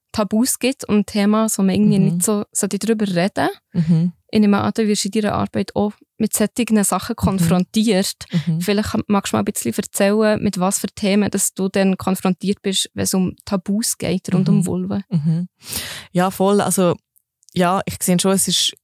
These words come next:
Speaker 2: es gibt ganz viel so, so Tabus oder, oder schambehaftete Sachen.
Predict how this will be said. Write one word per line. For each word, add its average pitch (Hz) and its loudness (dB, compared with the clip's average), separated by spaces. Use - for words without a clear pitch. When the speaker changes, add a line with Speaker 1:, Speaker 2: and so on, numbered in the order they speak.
Speaker 2:
es 165 -2
gibt - -6
ganz 175 0
viel 175 -2
so, 165 0
so 180 -6
Tabus 180 -2
oder, 175 -4
oder - -4
schambehaftete 180 -2
Sachen. 170 -2